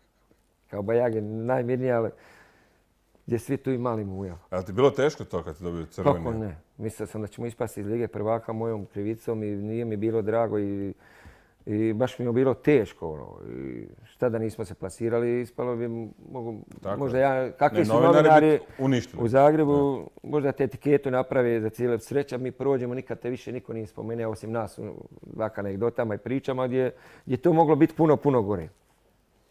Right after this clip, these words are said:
Speaker 2: Treba imat malo i sreće, ne?
Speaker 1: Ta,
Speaker 2: Jer da
Speaker 1: sreće
Speaker 2: Dinamo
Speaker 1: u
Speaker 2: nije
Speaker 1: životu.
Speaker 2: ušao, znači, Mućin, dežurni krivac,
Speaker 1: Tako je.
Speaker 2: i to bi se spominjalo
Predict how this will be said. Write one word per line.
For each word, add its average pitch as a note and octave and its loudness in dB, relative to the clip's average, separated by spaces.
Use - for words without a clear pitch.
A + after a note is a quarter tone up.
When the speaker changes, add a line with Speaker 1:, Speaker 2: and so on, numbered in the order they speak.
Speaker 2:
Treba A2+ 2
imat C#3 2
malo C#3 4
i D#3 2
sreće, C3 0
ne? D2 -12
Speaker 1:
Ta, B2 4
Speaker 2:
Jer G2 -6
da F#2+ -4
Speaker 1:
sreće C#3 8
Speaker 2:
Dinamo E3 8
Speaker 1:
u D3 8
Speaker 2:
nije D3 6
Speaker 1:
životu. C#3+ 8
Speaker 2:
ušao, D3+ 0
znači, G2 -4
Mućin, A#2+ 0
dežurni G2 0
krivac, B2 2
Speaker 1:
Tako A#2 -6
je. E2+ -12
Speaker 2:
i F#2+ -10
to C3+ 4
bi C3+ -4
se G#2+ -8
spominjalo A#2 -2